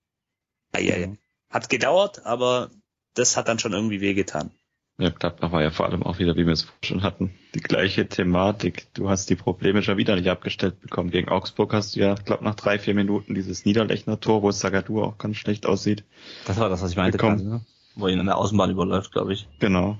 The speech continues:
Speaker 3: Und
Speaker 2: Ja, also
Speaker 3: Gladbach daher auch mit der ersten Aktion, du stehst im Gästeblock und die erste Aktion eins null Gladbach, die davor wochenlang schlecht ausgesehen haben. Das waren ja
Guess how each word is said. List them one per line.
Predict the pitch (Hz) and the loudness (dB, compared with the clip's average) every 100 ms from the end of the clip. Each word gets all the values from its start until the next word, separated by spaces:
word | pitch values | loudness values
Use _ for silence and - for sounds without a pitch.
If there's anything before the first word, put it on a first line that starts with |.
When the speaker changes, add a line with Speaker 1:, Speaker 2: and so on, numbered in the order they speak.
| - | -2
Speaker 3:
Und | 87 92 117 | 0 2 2
Speaker 2:
Ja, | 110 | 0
also | 101 | 2
Speaker 3:
Gladbach | 92 92 101 | 0 0 -4
daher | - 95 90 | 0 2 2
auch | 90 101 | 2 0
mit | 90 | 0
der | 90 | 0
ersten | 90 - 95 | 0 -2 -2
Aktion, | 85 - 95 | -2 -2 -2
du | 101 | -2
stehst | 92 92 92 | 0 0 2
im | |
Gästeblock | 87 92 - 101 101 101 | 0 -2 -2 0 0 0
und | 87 | 0
die | 87 | 2
erste | 90 - 92 | 0 0 -2
Aktion | 92 - 90 92 101 - _ - | 0 2 2 2 -2 -10 _ -6
eins | - 92 - | -2 0 2
null | 92 | 0
Gladbach, | - 98 - 85 | 0 -2 0 -4
die | - | 0
davor | 85 85 92 92 95 - - | 0 0 2 0 0 -10 -12
wochenlang | - 92 110 90 90 98 - - - - - _ - | -2 -2 2 2 0 -2 -12 -20 -20 -20 -20 _ -14
schlecht | - 92 87 | -4 -2 0
ausgesehen | 101 104 95 - 80 | 0 0 -2 -2 0
haben. | 87 90 - | -2 -6 -6
Das | 87 - | -6 -2
waren | 90 | 0
ja | 87 90 | 0 -2